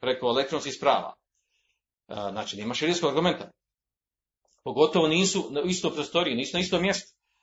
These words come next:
A onda učenjaci koji to zabranjuju kažu, sedden li zarija, zatvaranje, dokaz je zatvaranje puteva koji vodi haram. A to je ovo pravilo. A rad po tom pravilu, e, da li se radi po tom pravilu, ima veliko razilaženje.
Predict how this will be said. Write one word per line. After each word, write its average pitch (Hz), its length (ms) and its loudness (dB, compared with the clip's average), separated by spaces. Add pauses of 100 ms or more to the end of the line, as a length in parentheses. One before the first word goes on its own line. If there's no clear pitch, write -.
(240)
A 117 100 0
onda 156 220 6
učenjaci 165 300 2
koji 147 140 2
to 143 100 0
zabranjuju 143 420 2
kažu, 156 320 6 (240)
sedden 170 340 2
li 151 160 2
zarija, 127 440 2
zatvaranje, 156 760 4 (340)
dokaz 180 360 6
je 131 140 0
zatvaranje 160 580 2
puteva 151 280 -2
koji 135 160 -4
vodi 127 280 0
haram. 95 200 -8 (760)
A 110 120 -6
to 151 100 4
je 151 100 10
ovo 165 200 6
pravilo. 110 360 0 (500)
A 107 180 -6
rad 151 220 4
po 147 80 -4
tom 151 200 0
pravilu, 160 320 2
e, 107 560 -4
da 135 100 2
li 139 60 2
se 139 140 -4
radi 147 200 2
po - 80 -6
tom 139 140 -4
pravilu, 147 180 0
ima 139 100 -4
veliko 151 260 0
razilaženje. 101 500 -8